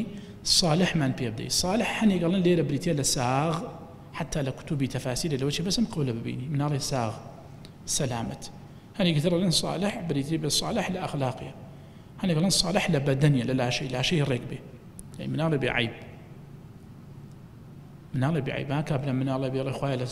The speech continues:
تۆ بزەی کوێر نەبوو، شەل نەبوو، کەڕ نەبوو"، ها، ئەو بریتیە لە صالح. ئەمما صالح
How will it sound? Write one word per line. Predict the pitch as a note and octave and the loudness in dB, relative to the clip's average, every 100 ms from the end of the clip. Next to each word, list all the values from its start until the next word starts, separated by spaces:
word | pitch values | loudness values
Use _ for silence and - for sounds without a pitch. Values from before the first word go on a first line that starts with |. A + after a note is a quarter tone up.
| - | -4
تۆ | D3 C3 | -2 0
بزەی | B2+ B2+ - | 0 -2 -2
کوێر | C#3+ C3 | -2 0
نەبوو، | B2+ B2 | -2 -2
شەل | B2+ D#3+ C3 | -4 -2 -2
نەبوو، | B2+ B2 - | -2 -4 -4
کەڕ | C#3 C#3 | -4 -2
نەبوو"، | B2 B2+ | -4 -4
ها، | D#3 - - - - - - - | -4 -6 -14 -16 -16 -18 -18 -2
ئەو | E3+ C3+ | 0 0
بریتیە | B2 C#3+ A#2+ | -2 -4 -4
لە | A2+ | -6
صالح. | B1+ B1 - - - - - - - - - | -8 -10 -12 -16 -18 -18 -18 -18 -18 -18 4
ئەمما | G3 F#3+ | 8 8
صالح | D#3 G3+ A3+ | 8 6 6